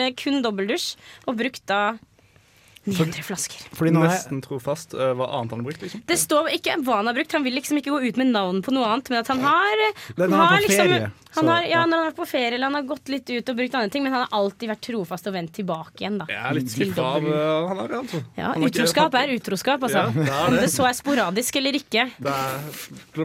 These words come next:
Speaker 3: først har et utro, så skal det ikke tilbake, altså.
Speaker 1: Nei.
Speaker 3: Det, det
Speaker 1: Shame on you if you fool me once. Shame on me if you fool me twice.
Speaker 2: <laughs> Shame on everyone. Nei.
Speaker 1: Men, eh, ja, han er da helt, han synes det er så flott, denne såpa. Eh,
Speaker 2: Mhm.
Speaker 1: fordi den kan brukes til så mangt.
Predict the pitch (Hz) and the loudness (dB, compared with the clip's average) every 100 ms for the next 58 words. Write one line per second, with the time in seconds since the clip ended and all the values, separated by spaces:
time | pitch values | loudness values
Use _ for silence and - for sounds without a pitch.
0 | 160 160 131 135 139 180 180 165 160 110 | -6 -6 -4 -6 -8 -8 -6 -8 -8 -12
1 | 120 156 147 123 165 220 196 277 277 - | -10 -8 -8 -8 -2 0 0 -2 -4 -10
2 | - - - 277 277 294 302 269 285 269 | -14 -6 0 2 4 4 4 4 2 0
3 | 277 240 226 220 233 262 330 - - - | -2 0 2 2 4 2 2 -2 -8 -12
4 | - 240 - 202 220 220 233 240 269 349 | -8 -6 -2 0 2 2 2 2 4 2
5 | - 247 254 254 262 - 277 262 440 - | 2 0 2 4 2 2 4 4 2 0
6 | - 151 - - - - 392 190 190 202 | 0 2 2 0 0 2 4 6 6 6
7 | 277 240 190 175 151 120 - - 196 214 | 6 6 6 4 4 0 -2 0 2 0
8 | - - - 117 110 110 302 311 311 311 | -4 -16 -12 -6 -6 0 4 4 4 6
9 | 320 311 262 220 349 370 359 349 359 - | 6 6 4 4 4 4 4 2 0 2
10 | 262 262 - 320 392 - 247 320 285 208 | 2 0 -6 -2 0 0 0 2 0 0
11 | 262 - 220 233 202 208 - 494 - _ | -2 -4 -4 -2 -2 -2 -6 -8 -8 _
12 | - 254 262 262 - 240 226 226 220 226 | -8 0 2 0 -4 -4 -2 -2 -2 -2
13 | 226 226 190 196 208 214 240 294 554 - | -2 -2 -2 -2 -2 -2 -2 -2 -4 -10
14 | - | -20